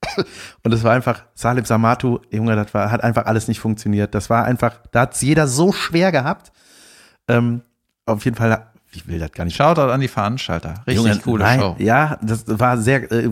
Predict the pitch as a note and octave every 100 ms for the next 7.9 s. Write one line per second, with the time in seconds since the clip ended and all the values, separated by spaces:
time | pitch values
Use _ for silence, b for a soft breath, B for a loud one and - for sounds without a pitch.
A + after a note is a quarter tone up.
0 | G#2 - B2 D#3 - D#3 D#3 D#3+ D#3 D#3+
1 | E3 D#3 - D3+ - D3+ E3 D3+ - C3+
2 | C3+ C#3 C#3 C3+ C3 C#3 C3+ A#2+ A2 G#2+
3 | - G2+ A2 - B2+ B2 B2 C3+ B B
4 | B B B B B D3+ D3+ C3+ C#3+ A#2
5 | C#3 C#3 A2+ A#2 A2+ G#2+ A2+ A2 A2 A#2
6 | A#2 A#2 - G#2+ A2+ A2+ - G2+ - G2
7 | G2 A2 A#2+ B2+ G#2+ - A#2+ A2+ A2+